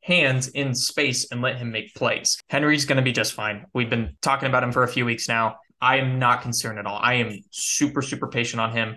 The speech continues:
He wins you fantasy championships in January. He does not win you fantasy championships in September.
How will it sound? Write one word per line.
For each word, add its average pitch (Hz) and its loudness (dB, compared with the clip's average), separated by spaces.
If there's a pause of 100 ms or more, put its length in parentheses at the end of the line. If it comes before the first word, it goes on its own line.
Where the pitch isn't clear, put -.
He 143 6 (140)
wins 143 2
you 135 2
fantasy 127 0
championships 120 -2
in 120 -2
January. 113 -2
He 127 -2
does 120 2
not 120 2
win 120 0
you 110 -6
fantasy 120 0
championships 113 -4 (120)
in 123 -2
September. - -6